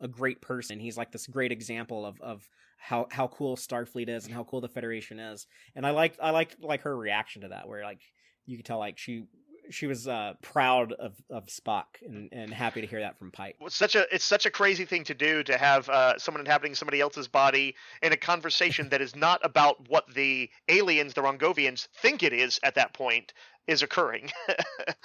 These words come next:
Speaker 2: Uh, like, there's, like, so many, like, layers within layers. Uh, it's really, like, the more I think about it, the more impressed I am with what the writers did in this episode.
Speaker 1: <laughs>
Speaker 2: Uh, that's, that's, and, and the actors too, for sure, the actors. But, uh,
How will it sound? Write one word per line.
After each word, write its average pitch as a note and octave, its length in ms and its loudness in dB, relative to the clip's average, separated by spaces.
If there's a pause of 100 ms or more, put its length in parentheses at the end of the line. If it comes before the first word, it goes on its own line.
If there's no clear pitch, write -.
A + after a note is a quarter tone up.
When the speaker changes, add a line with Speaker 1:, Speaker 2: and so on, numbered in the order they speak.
(420)
Speaker 2:
Uh, D3 240 8
like, D3+ 220 6
there's, E3+ 260 4
like, E3+ 200 6
so G#3 160 4
many, F#3 160 2
like, D#3 240 4
layers E3+ 320 4
within C#3 260 -2
layers. C#3 340 4
Uh, C3 140 4
it's D3+ 340 -2
really, G3 260 2
like, C#3+ 200 2
the D#3+ 60 -10
more F3 100 2
I D#3 80 4
think B3 220 -8
about C3+ 200 6
it, B2+ 60 2
the C#3+ 80 -6
more D3 140 2
impressed D3 340 -2
I C#3+ 60 4
am C3+ 160 2
with B2+ 160 -2
what C3 100 -4
the C3 60 -6
writers A#2 360 0
did A#2 200 -2
in G#2+ 100 -12
this G2+ 180 -12
episode. - 580 -6 (360)
Speaker 1:
<laughs> - 140 -12
Speaker 2:
Uh, G#2 460 -8
that's, A#2 180 -4
that's, C3 180 0
and, D#3+ 160 6
and G3 160 6
the F#3 120 8
actors C3 340 2
too, A#2+ 220 -2
for - 140 -12
sure, B2 180 -4
the G#2+ 120 -6
actors. G#2 360 -12
But, B2 220 -2
uh, A#2+ 160 6